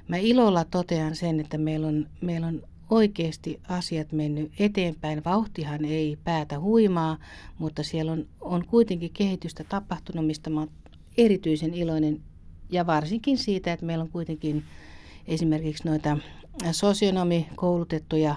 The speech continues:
ja opiskelijoita Diakissa, romanitaustaisia. Tää voi kuulostaa jotenkin omituiselta, että miten niin romanitaustaisia ja muuta, mutta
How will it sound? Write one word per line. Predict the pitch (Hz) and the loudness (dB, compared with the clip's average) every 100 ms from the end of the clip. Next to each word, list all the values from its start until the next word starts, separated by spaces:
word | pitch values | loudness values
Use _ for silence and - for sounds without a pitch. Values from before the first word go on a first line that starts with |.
| - | -4
ja | 170 165 156 156 | -4 0 0 -2
opiskelijoita | - 170 170 - 160 156 151 156 151 | -8 -4 -4 -2 -2 0 -2 -2 -2
Diakissa, | 170 151 151 147 - 147 - | 0 0 -4 -8 -6 -8 -6
romanitaustaisia. | 175 160 151 147 147 147 156 151 151 143 - - - - - - - | -2 0 0 -2 -4 -6 -8 -6 -4 -6 -12 -20 -20 -20 -20 -20 -10
Tää | 143 143 | -6 -2
voi | 170 | 0
kuulostaa | - 277 208 - 185 170 165 - - - | 4 6 6 4 0 0 -2 -16 -20 -6
jotenkin | 220 185 185 160 160 165 - | -2 0 0 -2 -2 -4 0
omituiselta, | 196 190 180 165 160 156 156 | 2 4 2 0 -2 -2 -4
että | 151 | -2
miten | 170 160 156 | -2 0 0
niin | 160 156 | 2 2
romanitaustaisia | 160 160 151 147 160 156 151 - 147 147 151 | 0 0 0 -2 -2 -4 -4 -6 -6 -4 -4
ja | 151 | -2
muuta, | 175 170 165 | -2 -4 -4
mutta | 147 147 - | -6 -8 -8